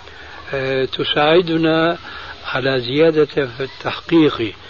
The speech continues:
سواء كان هذا التحقيق في تأكيد ما صححناه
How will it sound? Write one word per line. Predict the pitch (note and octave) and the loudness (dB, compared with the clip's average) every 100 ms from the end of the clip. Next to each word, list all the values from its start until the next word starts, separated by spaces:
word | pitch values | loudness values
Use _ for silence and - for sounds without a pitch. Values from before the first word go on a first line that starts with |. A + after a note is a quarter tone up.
| - - - - - | -20 -18 -20 -20 -8
سواء | B2+ C#3+ E3+ D3+ C#3 | -2 2 2 2 -2
كان | - D#3 D3 | -2 0 0
هذا | C3+ D3 D3 | -2 -2 -2
التحقيق | B2 - B2 - D#3 D3 - B2 G2+ - - - - - - - - - | -4 -8 -12 -6 -4 -4 -2 -4 -4 -10 -18 -18 -20 -20 -20 -20 -12 -2
في | D3 C#3+ B2 A#2 - - | 0 2 0 -2 -8 -4
تأكيد | D3 - - F3 F3+ D3 | -4 -4 -6 -2 0 0
ما | D3 C3+ | 0 -2
صححناه | - C3+ - C3+ - D#3+ D3+ G#2 | -4 -6 -6 -8 -4 -2 0 -2